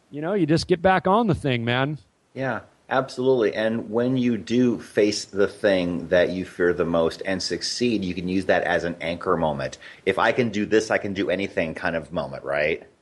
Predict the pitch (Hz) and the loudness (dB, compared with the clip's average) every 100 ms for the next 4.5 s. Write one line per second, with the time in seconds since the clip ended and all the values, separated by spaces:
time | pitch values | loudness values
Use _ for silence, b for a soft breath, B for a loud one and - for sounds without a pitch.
0 | - 113 117 110 113 117 127 123 123 123 | -10 -4 -2 -4 -6 -2 0 0 0 0
1 | 123 113 120 - 131 135 127 127 123 117 | 0 -2 -4 -4 -2 -2 -2 -2 -2 0
2 | 120 135 139 127 - 123 113 101 b _ | 2 4 4 2 0 -2 -2 -8 b _
3 | 139 139 127 127 - 131 120 120 127 127 | 2 4 4 2 2 0 0 -2 -2 -2
4 | 135 123 117 113 101 | 0 2 2 0 -6